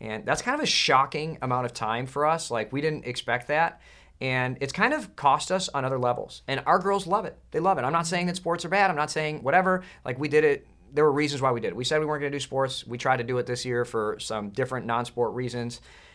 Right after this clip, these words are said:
And, uh, I don't know. I just think it's a big question. Obviously, it's a balance for every family. But, like, I have seen that our family has, we have more relationships because we meet people at the league,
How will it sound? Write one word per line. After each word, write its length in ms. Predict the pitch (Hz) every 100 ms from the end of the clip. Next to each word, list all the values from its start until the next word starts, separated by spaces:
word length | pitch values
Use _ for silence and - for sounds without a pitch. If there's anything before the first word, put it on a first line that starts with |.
| -
And, 340 | - 120 117 113
uh, 180 | 110 -
I 60 | 233
don't 80 |
know. 180 | 294 - -
I 80 | 170
just 160 | 220
think 120 | 262
it's 80 | 240
a 40 | 185
big 140 | 180
question. 340 | 160 135 131 139
Obviously, 380 | 143 156 165
it's 80 | 156
a 60 | 139
balance 340 | 123 127 135
for 180 | - 117
every 220 | 123 120
family. 500 | 117 110 113 139 160 - - - _
But, 360 | 120 131 123 - - -
like, 320 | 113 113 - _
I 160 | 131 160
have 180 | 170 139
seen 580 | - - 165 113 117 131 - _ -
that 120 | 117
our 120 | 127 127
family 540 | 143 135 120 117 117 -
has, 460 | 120 113 110 - - _ _ _ _ _ _ _ _ _ _ _ _
we 120 | 117 127
have 120 | 107
more 280 | 120 139 180
relationships 580 | 170 151 165 - -
because 280 | - 131 123
we 100 | 123
meet 240 | 120 131 135
people 280 | 131 131
at 120 | 113 120
the 80 |
league, 320 | 135 98 110